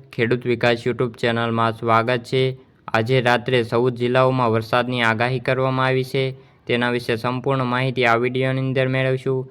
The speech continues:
તે પહેલાં ચેનલ ઉપર નવા આવ્યા હોય તો ચેનલને ખાસ સબસ્ક્રાઇબ કરી લેજો અને વીડિયો પસંદ આવે તો લાઈક કરી દેજો. તો મિત્રો, હવામાન વિભાગે આપેલ માહિતી અનુસાર ચોમાસું ગુજરાતની નજીક પહોંચ્યું છે, જ્યારે પ્રી મોન્સૂન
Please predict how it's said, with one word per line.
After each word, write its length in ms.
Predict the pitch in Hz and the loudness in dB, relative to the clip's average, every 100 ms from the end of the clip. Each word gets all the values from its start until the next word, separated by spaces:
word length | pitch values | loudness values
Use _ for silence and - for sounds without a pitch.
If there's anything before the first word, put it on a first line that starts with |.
| - _ | -16 _
તે 180 | - 120 | -4 -2
પહેલાં 320 | 117 127 117 | 0 0 0
ચેનલ 320 | 120 123 123 123 | -2 -2 -2 -4
ઉપર 180 | 127 | -4
નવા 300 | 117 120 123 123 | -2 0 2 2
આવ્યા 280 | 131 127 127 | 2 2 0
હોય 140 | 117 | 0
તો 100 | 117 | -4
ચેનલને 400 | 113 117 117 117 | -2 -4 -2 -6
ખાસ 300 | 113 120 113 | -2 -2 -2
સબસ્ક્રાઇબ 400 | 113 107 - 127 - | -4 -6 -6 -6 -4
કરી 220 | 131 131 131 | -2 0 -2
લેજો 280 | 123 135 135 131 - _ - | -2 -2 -4 -6 -16 _ -8
અને 160 | 117 113 | -4 -2
વીડિયો 300 | 120 131 127 | 0 0 0
પસંદ 320 | 131 127 123 | -2 -2 -2
આવે 160 | 123 | -2
તો 60 | 120 | 0
લાઈક 220 | 113 113 - | 0 0 0
કરી 220 | 127 127 | -2 0
દેજો. 360 | 131 127 135 135 135 - _ _ - | -2 0 -2 -2 -4 -16 _ _ -4
તો 60 | 117 | -2
મિત્રો, 360 | 127 127 135 110 | -2 0 2 4
હવામાન 500 | 110 123 131 135 127 | 4 2 2 2 2
વિભાગે 520 | 120 120 135 123 117 107 | 0 2 2 4 0 0
આપેલ 380 | - 117 113 135 | 0 0 2 2
માહિતી 500 | 123 117 131 131 131 | 2 0 0 0 0
અનુસાર 500 | 127 127 135 131 123 110 - _ _ | 0 0 -2 0 0 -2 -8 _ _
ચોમાસું 560 | 123 123 131 131 127 | -2 2 2 0 -2
ગુજરાતની 540 | 113 117 127 127 131 131 | -2 0 2 2 2 -2
નજીક 460 | 123 120 127 117 | -2 -2 -2 -2
પહોંચ્યું 420 | 120 113 113 127 127 | 0 0 0 -2 0
છે, 180 | 131 131 127 - _ _ | 0 0 -2 -12 _ _
જ્યારે 300 | 117 120 131 113 | 2 4 4 2
પ્રી 280 | 110 127 | 2 0
મોન્સૂન 460 | 131 131 131 131 | 2 0 -2 -2